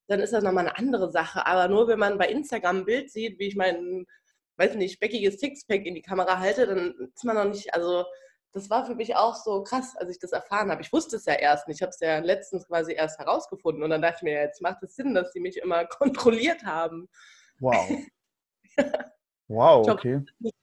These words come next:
Speaker 1: verstörend für Leute, die mit Kraft-Dreikampf anfangen wollen. <laughs> Das ist eher die
Speaker 2: Man
Speaker 1: Ausnahme.
Speaker 2: <laughs> Das ist, das ist das Begrüßungskommando. Du wirst jetzt erstmal getestet bei jedem Wettkampf, ob das auch, ähm,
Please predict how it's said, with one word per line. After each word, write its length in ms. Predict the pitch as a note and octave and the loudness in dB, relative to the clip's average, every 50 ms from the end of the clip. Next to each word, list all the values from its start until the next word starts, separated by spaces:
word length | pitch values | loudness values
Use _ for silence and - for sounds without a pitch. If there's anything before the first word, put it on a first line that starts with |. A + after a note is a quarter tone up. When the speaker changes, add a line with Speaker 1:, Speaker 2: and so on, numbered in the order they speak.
| _ - | _ -2
Speaker 1:
verstörend 580 | - F#3+ F#3+ - - - G3 G#3 G#3+ G#3 G#3+ G#3 | 0 0 0 0 -2 2 4 4 4 4 2 0
für 100 | - G3 | -2 2
Leute, 320 | F3 F3 F#3+ G#3 A3 A3+ | 4 6 6 4 4 2
die 100 | F3 G3 | -2 -2
mit 140 | F#3 F3 F3+ | -4 -6 -6
Kraft-Dreikampf 600 | - G3+ F#3+ G3 - - G3+ B3 B3+ C4 G3+ F3 | -4 -6 -6 -4 0 2 2 2 2 2 0 0
anfangen 420 | - E3+ A#3 A#3+ - F3+ F3 F3 E3+ | 0 0 -2 -2 -2 -4 -4 -2 -2
wollen. 280 | E3 F#3+ A3+ B3 - - | 0 0 0 0 2 2
<laughs> 380 | - - - C#4 C#4 - - - - - - | 2 4 4 2 2 2 -2 -10 -10 -10 -8
Das 140 | B3 B3 | -10 -4
ist 80 | - - | 0 2
eher 220 | - G#3 A3 A#3+ | 4 8 8 8
die 80 | - - | 10 10
Speaker 2:
Man 40 | - | 8
Speaker 1:
Ausnahme. 720 | G#3 A3 - C4 - - - - - - - - A#3+ - - - B3 - _ _ _ _ _ _ _ | 8 8 8 6 2 -4 -6 -6 -6 -6 -4 -4 -6 -6 -8 -14 -14 -16 _ _ _ _ _ _ _
Speaker 2:
<laughs> 520 | - A#3 C#4 D#4 D#4 D4 A3 - D#4+ G4 - - - | 0 2 6 8 8 8 8 6 2 0 0 0 2
Das 160 | - D3 C#3 | 4 6 8
ist, 240 | E3 D#3 - - - | 8 6 6 4 2
das 120 | C#3+ C#3 | 4 4
ist 180 | C#3 C3+ - - | 4 2 4 4
das 160 | D3 D3 - | 2 2 4
Begrüßungskommando. 1300 | - - D3+ B2 - C#3 F#3 A3 G#3 - E3 D#3 C#3+ - - - - C#3 B2+ A#2+ B2 B2+ C3+ D3 F3 G3+ G3+ | 4 2 2 4 6 6 6 6 6 4 2 2 2 0 -2 -2 0 2 4 4 4 2 2 2 4 2 4
Du 100 | F3+ D#3+ | 4 2
wirst 140 | D#3 D3+ - | 0 0 0
jetzt 120 | C#3+ - | 2 4
erstmal 480 | C3+ C3+ C3+ C3+ - C3 B2+ B2 A#2 A2 | 6 6 6 6 4 4 4 4 2 0
getestet 540 | - B2+ - - D3 C3+ C#3 - - D3 C3+ | -2 -2 2 4 4 4 4 4 0 4 6
bei 100 | D#3 D3 | 6 6
jedem 220 | D3+ D#3 D#3 D#3+ D3+ | 6 6 4 4 4
Wettkampf, 500 | D#3 D#3 - - E3+ E3+ F#3 G3 - - | 2 2 2 -2 -6 -6 -6 -6 -6 -4
ob 180 | - C3+ - - | -4 -4 -2 -2
das 160 | C#3+ C#3+ - | 0 2 2
auch, 240 | C#3+ D3 C#3+ - C#3+ | 2 2 2 2 4
ähm, 420 | C#3 C#3 C#3 C#3 C#3+ C#3+ C#3+ | 4 4 4 2 0 -2 -4